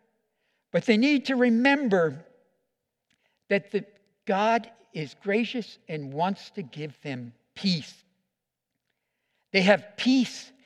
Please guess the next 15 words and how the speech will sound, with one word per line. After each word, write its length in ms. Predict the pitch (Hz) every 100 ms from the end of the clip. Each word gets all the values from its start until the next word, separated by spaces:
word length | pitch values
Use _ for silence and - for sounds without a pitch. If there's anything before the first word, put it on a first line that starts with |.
| _ -
because 380 | 175 208 185 160
they 200 | 175 170
are 140 | 156
reconciled 1120 | 131 127 190 226 220 165 - 165 151 117 120
to 100 | -
him. 380 | 107 113 - - _ _ _ _ _ _ _ _ _ _ -
Peace 420 | 247 285 - - -
because 400 | 180 - 196 -
their 140 | 196
sins 420 | 131 - 262 233 202
are 60 |
forgiven. 600 | - 160 160 131 92 - _ _ _ _ _ _ _ _ _ _ _ _ _ -
They 80 |
have 240 | 123 131 - -
peace 560 | 196 185 131 - -